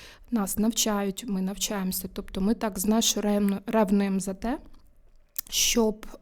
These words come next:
е, бути вчасно компетентними, щоб допомогти цим людям. Тому в мене насправді оптимістичні такі прогнози,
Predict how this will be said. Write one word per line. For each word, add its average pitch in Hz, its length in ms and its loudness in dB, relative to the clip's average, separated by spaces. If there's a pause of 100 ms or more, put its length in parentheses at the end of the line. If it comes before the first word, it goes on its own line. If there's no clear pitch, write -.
е, 214 800 2
бути 220 720 2 (420)
вчасно 214 840 4
компетентними, 214 1080 -2 (260)
щоб - 260 -6
допомогти 208 520 -2
цим 214 260 -2
людям. 185 320 -10 (420)
Тому 247 420 4
в - 40 -6
мене 262 260 6
насправді 208 560 2
оптимістичні 208 920 0 (100)
такі - 240 -10
прогнози, 226 600 0